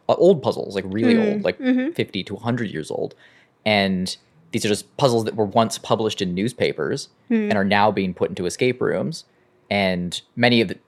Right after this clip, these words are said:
Speaker 1: times I've originally played them in video games, and I'm just, like, snapped to, "Oh, yeah, I remember t-, fifteen years ago, uh,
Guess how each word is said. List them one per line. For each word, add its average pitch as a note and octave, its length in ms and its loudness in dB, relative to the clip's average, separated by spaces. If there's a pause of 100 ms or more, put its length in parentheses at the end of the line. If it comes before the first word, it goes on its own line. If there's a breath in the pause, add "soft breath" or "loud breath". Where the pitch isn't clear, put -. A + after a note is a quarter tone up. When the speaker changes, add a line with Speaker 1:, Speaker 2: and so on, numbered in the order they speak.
Speaker 1:
times G#2+ 400 2
I've F#2+ 360 2
originally F#2 380 -2
played F#2 220 0
them E2 80 -8
in F2 80 -8
video G#2 220 0
games, E2+ 500 -4
and F#2+ 100 -8
I'm F2 120 -4
just, - 240 -8
like, - 260 -4 (140)
snapped - 560 0
to, F#2+ 300 0
"Oh, A2 180 6
yeah, F#2 260 4
I G2 80 4
remember F#2 500 0 (180)
t-, - 120 -14
fifteen - 500 -4
years G2 220 -2
ago, F#2 400 0 (480 soft breath)
uh, G2 440 8